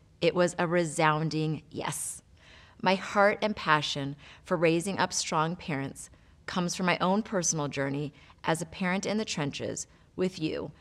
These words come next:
as well as my years of seeing parents struggle well in my counseling office, as well as throughout the church. Having taken numerous child development and developmental psychology courses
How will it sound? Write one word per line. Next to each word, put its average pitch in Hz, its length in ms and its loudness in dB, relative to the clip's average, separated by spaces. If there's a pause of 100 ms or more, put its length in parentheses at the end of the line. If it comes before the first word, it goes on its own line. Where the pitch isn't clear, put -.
(180)
as 165 220 0
well 165 340 8
as 180 180 0
my 165 120 0
years 190 440 -2
of 190 120 -2
seeing 180 260 -4
parents 160 340 -4
struggle 160 440 -2
well 127 360 -2 (360)
in 156 100 2
my 165 120 2
counseling 190 460 -4
office, 143 540 -2 (380)
as 170 240 0
well 190 320 4
as 196 120 0
throughout 156 380 -2
the 147 60 -10
church. - 520 -6 (840)
Having 196 360 -2
taken 190 420 2
numerous 196 440 2
child 165 320 2
development 139 600 0 (460)
and 165 220 2
developmental 165 600 0
psychology 139 680 -4
courses - 640 -6